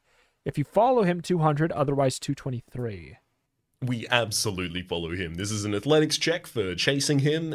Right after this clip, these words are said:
Speaker 2: and we are all ready for those.
Speaker 1: At the White House at one sixteen Elm Street, Bingley stops and gazes in the window. First, he studies the house at the surrounding neighborhood and gives a low whistle.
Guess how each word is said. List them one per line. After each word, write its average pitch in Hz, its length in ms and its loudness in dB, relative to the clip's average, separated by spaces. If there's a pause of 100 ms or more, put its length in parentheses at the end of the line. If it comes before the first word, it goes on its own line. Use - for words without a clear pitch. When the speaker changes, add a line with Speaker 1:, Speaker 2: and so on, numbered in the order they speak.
Speaker 2:
and 90 260 -4
we 110 200 -2
are 104 260 2 (540)
all 95 400 2
ready 64 300 -8
for - 100 -14
those. 52 500 -14 (680)
Speaker 1:
At 190 120 -4
the 233 80 4
White 285 260 2
House 175 520 2
at - 360 -6 (320)
one 214 260 2
sixteen 226 400 -4
Elm 147 300 2
Street, 151 420 -2
Bingley 127 280 -2
stops 131 360 0
and 131 80 -4
gazes 117 320 0
in 127 60 0
the 127 80 0
window. 117 480 -4 (440)
First, 151 280 2
he 143 60 0
studies 147 320 4
the 139 80 4
house 143 280 4
at 139 80 0
the 135 80 -2
surrounding 135 380 0
neighborhood 165 500 4
and 170 160 -2
gives 143 180 2
a 147 60 6
low 131 180 4
whistle. 120 480 -2